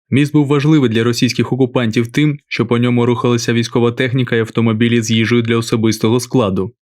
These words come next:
бензином, соляркою і боєприпасами. Автомобільний міст в окупованій російськими військами Новій Каховці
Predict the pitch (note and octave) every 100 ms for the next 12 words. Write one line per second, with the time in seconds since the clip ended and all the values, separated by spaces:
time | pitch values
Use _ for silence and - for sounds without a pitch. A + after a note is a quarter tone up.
0 | - A2 A2 G#2 B2 C3+ C3+ A2 G#2 G#2+
1 | A2+ A#2 A2 B2 B2+ C3 A#2 F#2+ F#2 F#2
2 | F#2 _ _ A#2 A#2 C3+ C3+ C#3+ C#3 C#3+
3 | D3+ - A2 A#2+ B2 B2+ A#2+ A#2+ A#2+ A#2+
4 | A#2+ - A#2+ A#2+ A#2 B2 A#2+ A#2+ A#2 A#2+
5 | A#2+ A#2 C#3+ C3+ - G2+